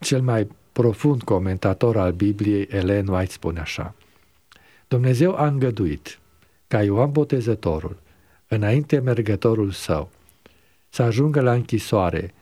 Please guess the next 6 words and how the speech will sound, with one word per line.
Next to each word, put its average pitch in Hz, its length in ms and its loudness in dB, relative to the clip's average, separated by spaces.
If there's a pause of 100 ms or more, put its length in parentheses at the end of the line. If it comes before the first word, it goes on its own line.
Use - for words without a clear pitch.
și - 140 -4
să 107 180 0
moară 113 300 2
ca 107 180 0
martir, 98 560 -2 (540)
pentru 170 580 0